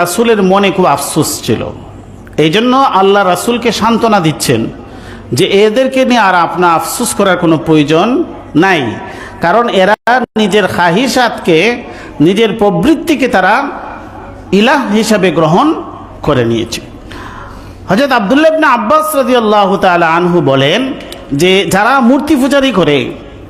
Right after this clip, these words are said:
মূর্তিকে কি বানায়? ইলাহ বানায়, মূর্তিকে তাদের ইলাহ হিসাবে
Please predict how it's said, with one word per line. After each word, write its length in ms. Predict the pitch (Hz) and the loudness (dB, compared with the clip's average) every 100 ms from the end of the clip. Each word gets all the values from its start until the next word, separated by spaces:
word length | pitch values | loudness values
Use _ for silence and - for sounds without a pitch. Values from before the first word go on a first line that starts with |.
| - - - - - | -20 -18 -18 -18 -2
মূর্তিকে 540 | 143 190 247 - 254 247 | 2 4 2 0 -2 -2
কি 140 | 254 | 0
বানায়? 380 | 240 208 233 302 - - - - - - | 2 2 2 0 -4 -10 -16 -18 -8 0
ইলাহ 320 | 190 214 151 | 2 2 2
বানায়, 320 | 135 123 113 - - - - - - | 0 0 -2 -6 -12 -16 -16 -10 0
মূর্তিকে 500 | 160 196 - 226 262 339 - - - - - - - - - - - - - - | 0 0 -2 0 0 0 -4 -14 -18 -18 -20 -20 -20 -20 -20 -20 -20 -20 -4 0
তাদের 320 | 175 214 294 - - - - - - - - - 165 | 2 2 0 -2 -10 -14 -18 -20 -20 -20 -14 0 2
ইলাহ 280 | 226 254 | 2 2
হিসাবে 460 | 233 226 226 262 - | 0 -2 0 -2 -4